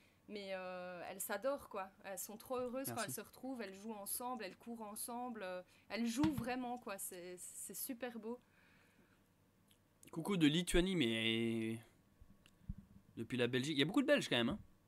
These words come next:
Speaker 2: De Saône-et-Loire. Coucou d'Algérie. Ah, attends, je vais bannir. <laughs> Je plaisante, bien sûr.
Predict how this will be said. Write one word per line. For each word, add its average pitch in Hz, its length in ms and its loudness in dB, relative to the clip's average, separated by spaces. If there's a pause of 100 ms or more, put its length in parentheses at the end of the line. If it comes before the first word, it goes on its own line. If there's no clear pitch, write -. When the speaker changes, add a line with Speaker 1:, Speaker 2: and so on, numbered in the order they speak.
(220)
Speaker 2:
De 120 80 -4
Saône-et-Loire. 156 720 6 (2500)
Coucou 160 300 2
d'Algérie. 156 800 6 (440)
Ah, 113 80 0
attends, 110 220 -2
je 104 100 -6
vais - 20 -2
bannir. 107 420 -2 (760)
<laughs> - 360 2 (2500)
Je - 160 0
plaisante, 147 520 10
bien 110 180 2
sûr. - 260 -4